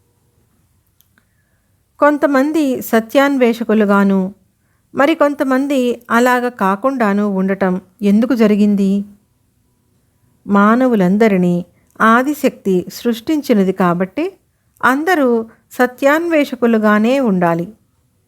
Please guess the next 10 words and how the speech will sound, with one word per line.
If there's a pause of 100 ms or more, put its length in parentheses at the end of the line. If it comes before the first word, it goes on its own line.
(520)
కానీ (100)
వారికున్న
స్వేచ్ఛ
మూలముగా (500)
వారు
తమ
మార్గమును
తప్పారు. (1200)
వారింకేదో
అన్వేషిస్తూ